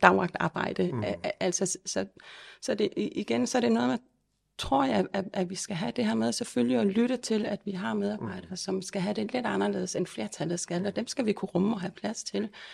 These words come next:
Speaker 1: Men hvordan kan vi stadigvæk det i de strukturer, vi har?
Speaker 2: Mm.
Speaker 1: Øhm, og der tror jeg, der er masser af muligheder. Øh, det vigtige, det er jo at have dialogen omkring det, og så sammen prøve at gå ind og kigge på, jamen, jamen, hvad er behovet hos den enkelte medarbejder, hos, hos den store medarbejdergruppe,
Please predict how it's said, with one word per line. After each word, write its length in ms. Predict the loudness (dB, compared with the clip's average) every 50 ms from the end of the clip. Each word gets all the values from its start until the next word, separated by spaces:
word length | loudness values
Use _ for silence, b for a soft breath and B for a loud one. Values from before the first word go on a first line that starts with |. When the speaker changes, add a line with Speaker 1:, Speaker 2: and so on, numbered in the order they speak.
| B B B B
Speaker 1:
Men 100 | 2 4
hvordan 340 | 6 6 6 6 4 2 2
kan 260 | 2 0 2 2 2
vi 40 | 2
stadigvæk 460 | 2 2 4 4 4 4 4 2 2
det 180 | 2 0 2 2
i 60 | 0
de 120 | 0 0 0
strukturer, 540 | -2 -2 -4 -6 -6 -4 -4 -2 0 0 0
vi 100 | 0 -2
har? 400 | -2 -4 -6 -4 -4 -4 -6 -6 -8 -4
Speaker 2:
Mm. 40 | -2 -2
Speaker 1:
Øhm, 480 | 0 0 0 0 0 0 0 0 -2 -2 B B B B B B
og 100 | B 2
der 80 | 2 2
tror 200 | 2 2 2 2
jeg, 100 | 2 4
der 60 | 4
er 40 | 4
masser 280 | 4 4 4 2 0 0
af 60 | 0
muligheder. 500 | 0 0 0 0 0 0 0 0 0 -2 -4 _ -4 -4
Øh, 100 | -4 -2
det 200 | 0 2 2 2
vigtige, 240 | 2 0 0 -2 -2
det 100 | 0 0
er 40 | 0
jo 40 | 0
at 40 | 0
have 100 | 0 0
dialogen 420 | 0 0 0 2 2 4 4 2
omkring 360 | 0 -2 -2 -2 -2 -2 -2
det, 80 | -2 -2
og 60 | -4
så 120 | -4 -4 -6 -6
sammen 280 | -4 -4 -2 -2 -4 -6 -10
prøve 140 | -6 -4 -4
at 60 | -2
gå 100 | -2 0
ind 100 | 0 0
og 80 | 0 -2
kigge 200 | -4 -6 -8 -6 -2
på, 80 | 0
jamen, 340 | 0 2 2 2 2 2 0 B B B B B B B
jamen, 200 | 2 4 4 4
hvad 100 | 4 4
er 100 | 2 2
behovet 500 | 2 0 0 2 4 4 4 4 4 2
hos 160 | 2 -2 -2
den 200 | -2 -2 -2 -2 0
enkelte 320 | -2 -2 -2 -2 -2 0 2
medarbejder, 560 | 2 2 2 2 0 -2 -4 -2 -2 -2 -2
hos, 260 | 0 0 -2 -2 -4 B B B B B B B
hos 120 | -4 -2
den 100 | -2 -2
store 260 | 2 4 6 6 8
medarbejdergruppe, 1040 | 8 6 6 4 2 -2 -4 -2 -2 -2 -2 -4 -4 0 0 0 2 0 -2 -4 -4